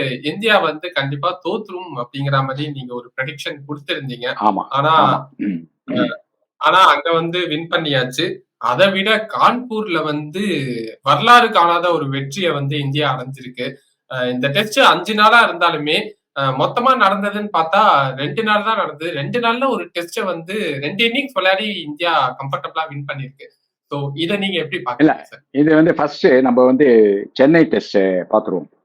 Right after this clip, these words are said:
Speaker 2: ஓகே?
Speaker 1: சொல்லுங்க.
Speaker 2: அதுக்கு முன்னாடி நான் சொல்லியிருந்தேன், இந்த மாதிரி இந்த டெஸ்ட் வந்து கொஞ்சம் ஏமாந்தா தோக்க சான்ஸ் இருக்குன்னு சொன்னேன். This is the word I used. ஏன்னா, ஏன்னா, the way Indian batsmen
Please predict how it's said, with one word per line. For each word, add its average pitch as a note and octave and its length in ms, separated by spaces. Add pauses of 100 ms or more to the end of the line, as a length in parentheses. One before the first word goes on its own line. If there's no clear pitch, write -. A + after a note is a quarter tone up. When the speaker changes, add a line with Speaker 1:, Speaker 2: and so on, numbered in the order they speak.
(180)
Speaker 2:
ஓகே? - 440
Speaker 1:
சொல்லுங்க. D3 320 (160)
Speaker 2:
அதுக்கு C3 420
முன்னாடி E3+ 440
நான் A#2+ 240
சொல்லியிருந்தேன், B2+ 600 (340)
இந்த A2+ 140
மாதிரி A2 540 (100)
இந்த A2+ 320
டெஸ்ட் C3+ 340
வந்து C#3 260
கொஞ்சம் B2 280
ஏமாந்தா D#3 720 (280)
தோக்க C#3+ 220
சான்ஸ் A#2 360
இருக்குன்னு G2+ 300
சொன்னேன். F#2+ 260
This A#2 100
is A2+ 80
the A#2 60
word B2 220
I G2+ 200
used. - 380 (280)
ஏன்னா, A#2+ 480 (1120)
ஏன்னா, C#3+ 460
the G#2+ 80
way D#3 500 (180)
Indian D3+ 580 (340)
batsmen C3 560